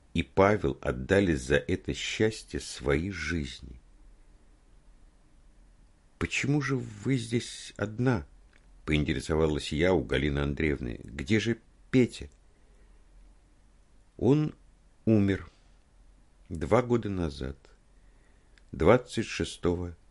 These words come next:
октября от инфаркта. Неожиданно, в одну минуту. Сказал, что его тошнит и болит в груди,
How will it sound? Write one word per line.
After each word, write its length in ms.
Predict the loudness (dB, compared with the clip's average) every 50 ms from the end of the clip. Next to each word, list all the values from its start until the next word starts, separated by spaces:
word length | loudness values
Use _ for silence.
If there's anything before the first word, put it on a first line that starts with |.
| -14
октября 680 | -14 -12 -12 -10 -6 -4 -2 0 2 2 2 0 -2 -4
от 220 | -8 -8 -8 -4
инфаркта. 720 | -4 -4 -4 -4 -6 -6 -6 -6 -6 -8 -14 -18 -18 -18 -18 -18 _ _ -20 _ _ _ _ _ _ -20 -20 -20 _ _ -20 _ _ -20 -20 _ _ 0
Неожиданно, 640 | 4 6 8 8 6 4 0 0 0 -2 -2 -2
в 80 | 0 0
одну 220 | 0 2 2 0
минуту. 520 | 0 0 -2 -2 -2 -4 -4 -6 -10 -18 -20 -20 _ _ _ _ -20 _ -20 -20 -20 -20 -20 _ -20 -20 -20 -20 -20 _ _
Сказал, 400 | -14 -6 0 2 4 6 6 6
что 200 | 6 4 2 2
его 240 | 4 4 4 2 0 -2 _ _ _ _ 0
тошнит 500 | 2 2 2 2 0 2 0 0 0 -4
и 40 |
болит 580 | -6 -6 -6 -10 -4 0 2 2 2 2 0 -2
в 100 | -6 -4
груди, 440 | -2 -2 -2 -2 -2 -2 -4 -4